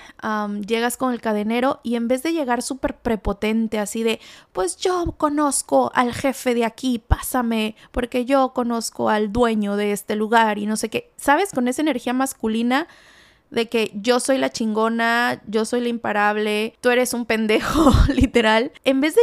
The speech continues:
llegar con ese tono, ¿por qué no llegas? Le sonríes al de la entrada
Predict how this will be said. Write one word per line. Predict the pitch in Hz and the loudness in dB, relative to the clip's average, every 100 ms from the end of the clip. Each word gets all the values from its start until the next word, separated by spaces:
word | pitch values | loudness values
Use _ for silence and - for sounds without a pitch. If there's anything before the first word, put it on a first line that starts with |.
| 466 | 4
llegar | 370 202 240 262 294 | 2 2 4 4 2
con | 311 294 | -2 -2
ese | 269 294 | -2 -4
tono, | - 240 247 294 - - | -2 -2 0 -2 -6 -8
¿por | 247 | -6
qué | 277 | -6
no | 381 | -6
llegas? | 370 247 196 208 285 - _ _ _ - | -2 -2 -2 -4 -6 -10 _ _ _ -12
Le | - 302 | -4 -2
sonríes | 415 440 220 190 151 302 - - _ - | 0 0 0 0 0 -2 -4 -12 _ -2
al | 220 262 339 - | 2 2 0 -6
de | 214 226 233 | -4 0 0
la | 277 | 0
entrada | 339 330 247 202 190 226 | -4 -2 0 2 0 -2